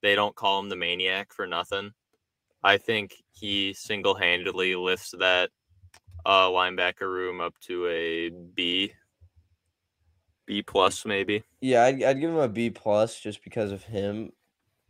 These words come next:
Speaker 2: And I think his downfalls, which, I mean, there's not a lot of 'em. You could say the only one is his size. His athleticism completely makes up for it.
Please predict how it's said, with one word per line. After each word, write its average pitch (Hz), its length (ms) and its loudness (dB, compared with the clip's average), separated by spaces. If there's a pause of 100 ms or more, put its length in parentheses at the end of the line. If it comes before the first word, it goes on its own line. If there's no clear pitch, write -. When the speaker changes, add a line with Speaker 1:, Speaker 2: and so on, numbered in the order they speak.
(340)
Speaker 2:
And 113 460 -2 (840)
I 113 120 2
think 147 500 -8 (320)
his 170 300 4
downfalls, 127 600 4
which, 113 360 -2
I 104 80 -2
mean, 101 220 -4
there's 98 180 -4
not 107 180 2
a 98 60 2
lot 101 280 4
of 92 200 -2
'em. 98 160 -4
You 98 100 -6
could 104 160 -8
say 113 100 0
the 101 100 -2
only 104 200 4
one 107 140 2
is 98 120 -2
his 90 180 -10
size. 82 440 0 (240)
His 143 140 0
athleticism 127 760 4
completely 101 540 -2
makes 95 300 -6
up 110 180 0
for - 260 -8
it. - 120 -8